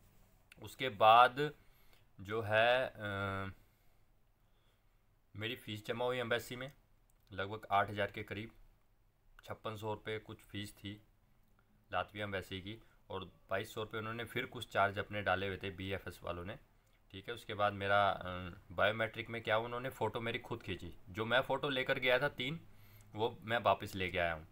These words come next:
उन्होंने खुद से फ़ोटो खींची है, बायोमेट्रिक मेरा कुछ नहीं हुआ। फ़ोटो उन्होंने मेरे एनवेलप के अंदर डाली,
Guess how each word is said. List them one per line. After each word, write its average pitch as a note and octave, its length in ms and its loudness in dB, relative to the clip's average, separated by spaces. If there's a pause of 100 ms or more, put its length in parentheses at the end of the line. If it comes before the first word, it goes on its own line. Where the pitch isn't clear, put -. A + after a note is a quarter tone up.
(520)
उन्होंने A#2 260 -8
खुद B2+ 220 -8
से - 140 -10
फ़ोटो A2+ 300 -6
खींची A#2+ 300 -8
है, C3 200 -4 (180)
बायोमेट्रिक A2 520 0
मेरा A2+ 200 0
कुछ G2+ 240 -8
नहीं G2+ 140 -6
हुआ। A#2 240 -4 (800)
फ़ोटो B2+ 640 -4 (280)
उन्होंने A#2 360 -8
मेरे A2 380 -4 (420)
एनवेलप A2 500 -4
के A#2+ 60 -6
अंदर A#2 200 0
डाली, G2+ 340 4